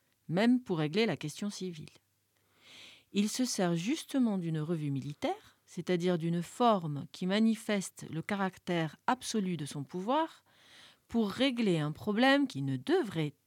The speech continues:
être qu'un problème civil. Le monarque absolu naît donc au moment où la forme militaire du pouvoir et de la discipline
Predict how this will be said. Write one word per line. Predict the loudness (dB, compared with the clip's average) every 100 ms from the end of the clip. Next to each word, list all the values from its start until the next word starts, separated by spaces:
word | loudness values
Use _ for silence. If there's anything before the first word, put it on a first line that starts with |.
| -10
être | -6 -6 -8 -14
qu'un | -2 -2
problème | -2 -4 0 0
civil. | -2 -4 -6 -6 -6 -8 -10 _ _ _ _ _ _ _ _ _ _ -4
Le | 2
monarque | 4 4 6 6 4
absolu | -4 -4 -4 -2 0 0
naît | 0
donc | 0 0 -2 -4 -14 _ -20 _ 0
au | 4
moment | 6 6 4 2 0
où | -2
la | -2
forme | -2 2 2 2
militaire | 4 4 6 2 2 0 0
du | -4 -12
pouvoir | -8 -6 -2 -2 -2 -4 _ -6 0
et | 0
de | 0
la | 0 -2
discipline | -6 -10 -10 0 2 6 4